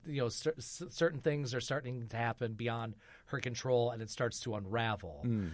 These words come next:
Speaker 1: So
Speaker 2: Mm.
Speaker 1: instead, I guess, instead of calling it a female Wall Street, it is, and it doesn't rely on the fact entirely that it's, that she is female, but
Speaker 2: Right.
Speaker 1: it, it sure is, ha-, in a lot of cases,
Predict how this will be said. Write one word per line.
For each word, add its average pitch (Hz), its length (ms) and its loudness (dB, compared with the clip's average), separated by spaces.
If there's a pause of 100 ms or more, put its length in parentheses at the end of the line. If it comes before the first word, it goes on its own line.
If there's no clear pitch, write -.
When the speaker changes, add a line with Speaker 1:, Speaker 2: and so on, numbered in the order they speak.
Speaker 1:
So - 180 2
Speaker 2:
Mm. 107 40 4
Speaker 1:
instead, 98 260 2
I 143 100 0
guess, 131 220 0
instead 185 260 0
of 165 60 0
calling 143 260 4
it 127 60 0
a 120 60 0
female 131 340 0
Wall 113 180 2
Street, 113 300 -4
it 135 160 0
is, 139 260 0 (460)
and 139 100 0
it 143 100 0
doesn't 160 360 4 (540)
rely 143 680 6
on 123 160 2
the 113 80 -2
fact 117 340 -2
entirely 120 520 2
that 110 200 2
it's, 107 340 -8
that 120 200 -2
she 123 200 -2
is 104 160 -2
female, 101 540 -4
but 117 200 2
Speaker 2:
Right. 123 80 -10
Speaker 1:
it, 127 180 -2
it 131 140 -2
sure 135 200 -2
is, 120 80 -2
ha-, 123 180 -4
in 123 220 -4 (160)
a 113 60 -10
lot 120 160 -2
of 120 60 -4
cases, 110 380 -4